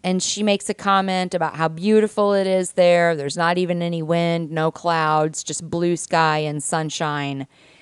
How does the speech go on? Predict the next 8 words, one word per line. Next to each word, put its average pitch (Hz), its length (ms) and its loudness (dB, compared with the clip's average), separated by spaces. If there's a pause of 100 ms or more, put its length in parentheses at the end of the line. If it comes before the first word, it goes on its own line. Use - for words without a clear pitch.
(260)
And 160 360 -2
she - 200 -4
says 165 300 0
the 175 100 -2
most 160 280 -4
downer 156 460 0
thing 147 260 -6
ever, 123 460 -6